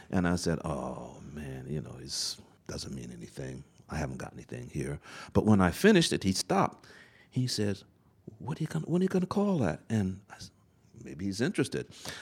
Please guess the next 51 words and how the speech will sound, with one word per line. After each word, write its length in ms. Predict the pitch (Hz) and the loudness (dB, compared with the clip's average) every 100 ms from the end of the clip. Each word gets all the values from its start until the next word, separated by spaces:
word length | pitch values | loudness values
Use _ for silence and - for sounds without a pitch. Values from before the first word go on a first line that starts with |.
| - | -8
So 160 | - 151 | 0 2
I 80 | 156 | 2
told 240 | - 104 | 2 2
him 80 | 104 | 2
I 80 | 87 | 0
was 100 | - | 0
thinking 200 | 80 71 | -2 -2
about 320 | 78 71 - | -2 -2 -2
calling 320 | 80 73 71 | -2 -2 -2
it 40 | |
I 120 | 71 71 | -2 -4
Remember 320 | 71 71 73 | -4 -4 -6
Clifford 420 | - 78 - 78 | -4 -2 -2 -4
and, 140 | 65 - - - - | -8 -12 -16 -20 -2
you 100 | 139 | 2
know, 280 | 82 80 85 - _ - | 4 2 -4 -16 _ -10
how 180 | - 87 | 4 6
I 100 | 76 | 6
felt 260 | - 78 76 | 2 -2 -4
about 340 | 65 69 76 | -4 -4 -4
Clifford 260 | - 85 73 | -4 -2 0
and 100 | 76 | 6
all 220 | 107 127 | 8 8
of 60 | 73 | 4
us 160 | - | 2
really 300 | 69 92 76 | 6 6 6
how 180 | 65 60 | 2 -2
we 100 | 65 | -4
felt 280 | - 65 - | -2 -4 -4
about 320 | 58 67 65 | -2 -2 0
him. 100 | 80 - - - - - - - - - - | -4 -6 -16 -14 -14 -16 -18 -20 -20 -14 -8
And 180 | 98 101 | -6 -4
he 80 | |
said, 360 | 120 - 101 - | -2 -2 -4 -6
"That's 320 | - 135 - - _ _ - | -6 -4 -4 -6 _ _ -4
beautiful." 640 | 214 226 - - - - - _ _ _ | 0 2 0 -6 -6 -8 -14 _ _ _
He 80 | - | -6
said 260 | 127 117 - | -4 -2 -2
to 100 | 98 | 0
me, 320 | 98 87 87 - _ _ _ _ _ - - | 0 0 -2 -10 _ _ _ _ _ -20 -2
"I 60 | 160 | 0
have 260 | 180 180 | 0 -2
a 40 | 113 | -4
date 400 | 113 165 190 - | -2 0 0 -4
coming 300 | 120 92 85 | -4 -2 0
up 180 | 92 - | -2 -4
for 120 | 87 | -2
Norman 340 | 90 87 95 | 0 0 -2
Granz 420 | - 208 156 98 | 0 0 2 0
in 120 | 87 87 | -4 -4
about 360 | 90 92 92 | -2 -2 -2